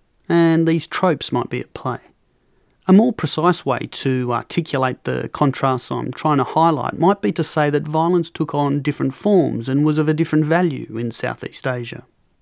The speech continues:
Violence was a key part of Srivijaya's rise.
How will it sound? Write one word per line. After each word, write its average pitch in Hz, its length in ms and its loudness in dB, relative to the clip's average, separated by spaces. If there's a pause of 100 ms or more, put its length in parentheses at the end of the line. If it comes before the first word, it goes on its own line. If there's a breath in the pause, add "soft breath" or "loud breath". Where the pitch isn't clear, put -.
(760)
Violence 269 420 4
was 170 120 0
a 156 40 -4
key 160 200 4
part 147 320 2
of 127 60 -8
Srivijaya's 123 680 -4
rise. 127 580 -6